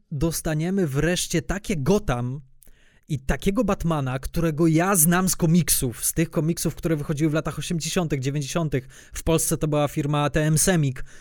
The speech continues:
To jest takie Gotham, które nie jest realistyczne, tak jak u Nolana, nie jest też tak groteskowe, jak u Burtona czy u Schumachera. Ono jest lekko przerysowane, ale jednocześnie ma taki, taki mroczny romantyzm w sobie.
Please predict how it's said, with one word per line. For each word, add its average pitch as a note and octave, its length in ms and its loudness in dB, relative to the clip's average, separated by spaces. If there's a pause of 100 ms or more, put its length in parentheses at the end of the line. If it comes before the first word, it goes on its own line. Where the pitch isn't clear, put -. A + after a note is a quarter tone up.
(420)
To F3+ 80 6
jest G3+ 160 4
takie G#3 260 0
Gotham, G3+ 320 2
które F#3 480 2
nie D#3+ 200 6
jest B3+ 240 6
realistyczne, F#3+ 680 4
tak C#3 180 -2
jak D3+ 120 -2
u D3 40 2
Nolana, A#2+ 560 0
nie D3 200 6
jest A#3 200 4
też - 180 2
tak - 300 -2
groteskowe, E3 720 2
jak D3 160 2
u D3 40 2
Burtona C#3+ 460 2
czy C#3 160 0
u B2+ 80 2
Schumachera. B2+ 640 -2 (840)
Ono E3+ 220 4
jest A3 320 6
lekko G3+ 360 2
przerysowane, F#3+ 680 2
ale F#3+ 160 4
jednocześnie F3+ 440 0
ma F3 100 0
taki, F3+ 400 0
taki E3+ 240 0
mroczny E3+ 440 4
romantyzm F#3+ 600 2
w - 60 -2
sobie. F#3 440 4